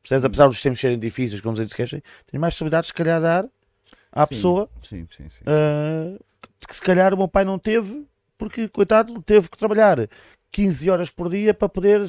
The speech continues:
Speaker 1: pôr
Speaker 2: Claro,
Speaker 1: comida no
Speaker 2: e
Speaker 1: prato.
Speaker 2: exato, exato,
Speaker 1: E
Speaker 2: exato,
Speaker 1: não me
Speaker 2: exato.
Speaker 1: faltou uma
Speaker 2: E,
Speaker 1: peça
Speaker 2: e,
Speaker 1: de bacalhau
Speaker 2: e, e não
Speaker 1: no,
Speaker 2: estar a
Speaker 1: em casa.
Speaker 2: pensar, por exemplo, em muitos luxos, como nós pensamos hoje em dia, tipo, sei
Speaker 1: Beck.
Speaker 2: lá, um gajo comprar um
Speaker 1: Uh.
Speaker 2: computador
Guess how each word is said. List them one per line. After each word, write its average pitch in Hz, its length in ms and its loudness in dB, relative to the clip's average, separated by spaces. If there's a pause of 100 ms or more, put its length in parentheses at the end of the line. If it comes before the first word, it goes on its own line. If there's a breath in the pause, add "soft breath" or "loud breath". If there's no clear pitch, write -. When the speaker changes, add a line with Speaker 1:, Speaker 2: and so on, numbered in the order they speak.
(160)
Speaker 1:
pôr - 120 2
Speaker 2:
Claro, 170 120 2
Speaker 1:
comida 208 180 4
no 202 60 -2
Speaker 2:
e 180 40 -6
Speaker 1:
prato. 214 300 -2
Speaker 2:
exato, 160 380 -2
exato, 135 320 -4
Speaker 1:
E 120 40 -6
Speaker 2:
exato, 151 160 2
Speaker 1:
não 202 100 6
me 208 60 -2
Speaker 2:
exato. 110 60 -6
Speaker 1:
faltou 214 560 6 (420)
uma 220 320 2
Speaker 2:
E, - 40 -2
Speaker 1:
peça 220 220 6
Speaker 2:
e, 220 40 4
Speaker 1:
de 196 60 -2
bacalhau 208 400 4
Speaker 2:
e, 143 220 -2
e 139 40 0
não 143 100 -2
Speaker 1:
no, - 80 -4
Speaker 2:
estar 151 120 0
a 220 60 -2
Speaker 1:
em 202 40 -4
casa. 202 260 2
Speaker 2:
pensar, 165 60 -2
por - 80 -8
exemplo, 147 240 -4
em 147 40 0
muitos 156 320 -4
luxos, 139 400 -4
como 120 220 -8 (100)
nós 123 280 -6
pensamos 131 440 -8
hoje 131 180 -8
em 135 80 -8
dia, 135 280 -6
tipo, 92 680 -8
sei 107 140 -12
Speaker 1:
Beck. 107 120 -2
Speaker 2:
lá, 95 220 -2
um 98 120 -8
gajo 110 240 -10
comprar 107 220 -12
um 107 60 -8
Speaker 1:
Uh. - 20 -16
Speaker 2:
computador 95 760 -8